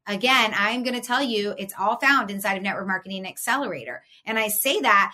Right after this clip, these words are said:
because literally everything you need to know to figure out your time management, to figure out your workflow, to figure out what it is that you need to be doing in order to have the success that you want can all be found in network marketing accelerate dot com. You can find that as well in the show notes,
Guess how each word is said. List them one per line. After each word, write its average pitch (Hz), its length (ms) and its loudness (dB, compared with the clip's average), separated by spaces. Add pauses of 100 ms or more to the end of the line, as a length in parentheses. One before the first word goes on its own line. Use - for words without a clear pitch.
(140)
because 247 560 0 (140)
literally 240 720 0
everything 247 520 2
you 233 100 -2
need 220 160 -4
to 214 80 -10
know 233 180 -2
to 277 80 -6
figure 226 400 -2
out 233 160 4
your 220 120 -4
time 190 260 -4
management, 160 420 -10
to 160 60 -18
figure 240 320 -2
out 233 180 2
your 226 160 0
workflow, 190 460 -6
to 147 80 -16 (100)
figure 240 220 0
out 226 160 6
what 240 160 0
it - 100 -4
is 214 140 -4
that 226 120 -6
you 202 80 -8
need 208 180 -6
to 220 60 -10
be 190 220 -10
doing 247 400 -2 (240)
in 226 140 -6
order 277 280 2
to 254 100 0
have 220 220 4
the 208 100 -6
success 220 480 -2
that 170 200 -6
you 180 140 -8
want 233 460 2 (220)
can 262 140 0
all 233 220 4
be 277 180 0
found 220 320 2
in 202 140 -2
network 196 280 -2
marketing 196 380 -4
accelerate 175 560 -6
dot 165 240 -12
com. 170 400 -6 (160)
You 226 120 -8
can 214 120 -2
find 208 240 2
that 208 120 -4
as 196 100 -6
well 175 140 -6
in 175 80 -8
the 165 60 -10
show 247 260 -6
notes, 240 280 -2